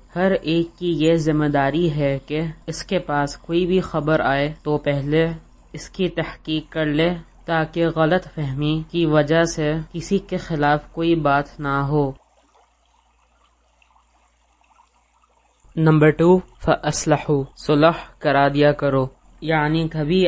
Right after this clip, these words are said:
آپس میں کوئی اختلاف ہو جائے تو ایک دوسرے کے درمیان صلح کرا دیا کرو، کیونکہ مسلمان آپس میں بھائی بھائی ہیں۔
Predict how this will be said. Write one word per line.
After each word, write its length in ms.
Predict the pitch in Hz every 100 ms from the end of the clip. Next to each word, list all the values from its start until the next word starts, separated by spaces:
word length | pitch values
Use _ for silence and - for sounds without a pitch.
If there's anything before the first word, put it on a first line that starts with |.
| -
آپس 540 | 143 143 175 170 -
میں 280 | 151 156 160
کوئی 480 | 160 156 165 175 - -
اختلاف 640 | 147 - 156 143 147 165 156 -
ہو 260 | 135 160 170
جائے 360 | 151 147 156
تو 300 | 156 156 156 151
ایک 480 | - 151 170 151 135
دوسرے 460 | 151 147 160 165 165
کے 260 | 165 160
درمیان 600 | 151 143 135 139 143 151
صلح 440 | 156 - 165 170 165 - _
کرا 260 | 156 147 151
دیا 300 | 151 151 151
کرو، 420 | - 147 151 160
کیونکہ 420 | 160 156 151 160
مسلمان 720 | 156 147 - 151 143 143 156 165
آپس 480 | - 143 - 165 -
میں 280 | 160 151 147
بھائی 360 | 147 147 143
بھائی 340 | 151 147 143 143
ہیں۔ 240 | 147 131